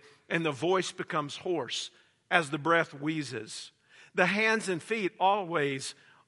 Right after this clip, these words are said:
ulcerate. Slowly, the sufferer becomes a mass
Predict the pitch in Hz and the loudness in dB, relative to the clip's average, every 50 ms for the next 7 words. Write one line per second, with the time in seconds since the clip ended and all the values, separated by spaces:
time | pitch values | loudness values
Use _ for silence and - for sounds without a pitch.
0 | _ - 156 170 175 156 - - 175 147 135 135 143 147 175 190 - - - - | _ 0 2 4 4 4 2 -2 0 2 2 4 2 2 0 -4 -8 -14 -20 -20
1 | - _ _ _ - - - - 170 190 190 202 214 208 196 185 170 175 147 - | -20 _ _ _ -8 -6 -4 0 4 6 6 8 8 6 6 4 4 2 -2 -2
2 | - 208 202 196 - - 180 160 151 143 151 143 - 185 180 170 160 156 - - | 0 2 2 2 2 0 -2 -2 -2 -2 -4 -6 -2 0 0 0 0 -2 -8 -8
3 | - 156 143 143 151 151 175 190 196 190 190 190 185 - - | -8 -8 -6 -6 -2 2 4 4 4 4 2 0 -2 -6 -10